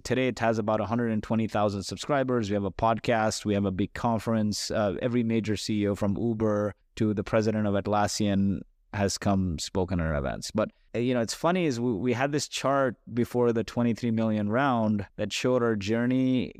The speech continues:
towards ten and the number of events we did directly correlated. We spent, we had no marketing team en route to ten, like, marketing team of zero.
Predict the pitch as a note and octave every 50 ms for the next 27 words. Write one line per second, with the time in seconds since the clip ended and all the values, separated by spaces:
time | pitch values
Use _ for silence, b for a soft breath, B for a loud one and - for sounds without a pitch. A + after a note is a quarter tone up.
0 | - - - A#2+ A#2 A#2 A#2 A2 G#2 - - - A#2+ A2+ A2+ A#2+ C#3 E3 E3+ -
1 | _ A2+ A2+ A2+ A2 A#2 A2+ A2+ A2+ A2+ A#2 A#2 A#2+ A#2 A2+ - - G#2+ G2+ G#2+
2 | A2 A2 G#2+ - A2+ G#2+ G2 G#2 G#2+ G2+ G2 F#2+ G2+ G#2 G#2 G2+ - A2+ G#2+ G2
3 | - - A2+ G#2 G2 G2 F#2+ F2 D#2+ D#2+ F2+ G2+ G2+ - - - C3+ B2+ A#2 -
4 | - B2 A2+ C3+ C#3+ C3 A#2+ B2 C3+ C3 B2+ A#2 A#2 A2+ - B2 A2+ G#2+ F#2+ -
5 | G#2+ F#2+ F#2 F2+ F#2+ - _ _ _ - A2+ A2+ G#2 G#2+ A2 G#2+ G2+ - G2+ -
6 | - G#2 G2 F#2 F#2 F#2+ G2 G#2+ G#2 - - _ _ _ _ - A2+ G#2+ F2+ A2
7 | A#2+ B2 A#2+ - D3 C3+ B2+ A#2 - C3 A#2+ A#2 G#2+ F#2+ F2 F2+ G#2+ G#2+ G#2 F#2
8 | C2+